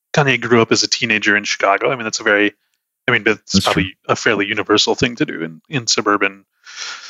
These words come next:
Speaker 1: uh, areas where, you know, when you're a teenager on the weekends, you do,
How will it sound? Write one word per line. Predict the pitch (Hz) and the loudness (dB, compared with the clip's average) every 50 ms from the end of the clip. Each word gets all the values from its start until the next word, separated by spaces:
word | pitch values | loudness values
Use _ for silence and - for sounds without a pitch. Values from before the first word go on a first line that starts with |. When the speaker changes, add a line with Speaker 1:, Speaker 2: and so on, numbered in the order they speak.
| - - _ _ _ _ - | -20 -20 _ _ _ _ -2
Speaker 1:
uh, | 147 143 - - 135 - - - 151 143 - - - 127 117 - _ _ _ - | 2 2 4 4 2 2 2 0 -2 -2 -4 -8 -12 -14 -16 -16 _ _ _ 0
areas | 160 135 117 110 107 104 107 101 - | 2 4 4 6 4 4 4 2 2
where, | 113 101 104 101 - - - _ _ | 2 2 2 0 -2 -8 -16 _ _
you | 202 151 120 | -6 -4 -4
know, | 110 107 107 _ _ | -4 -4 -8 _ _
when | - 127 | -2 2
you're | 113 104 95 | 2 4 2
a | 92 - _ _ _ _ _ _ - | 2 -2 _ _ _ _ _ _ -6
teenager | - - 120 104 101 98 104 98 | -6 -4 -2 -2 -2 0 0 -2
on | 101 | -2
the | 98 | -2
weekends, | 95 104 101 - 110 113 135 - | -2 -4 -2 -2 -4 -4 -6 -8
you | 185 160 | -8 -8
do, | 165 190 196 | -10 -12 -16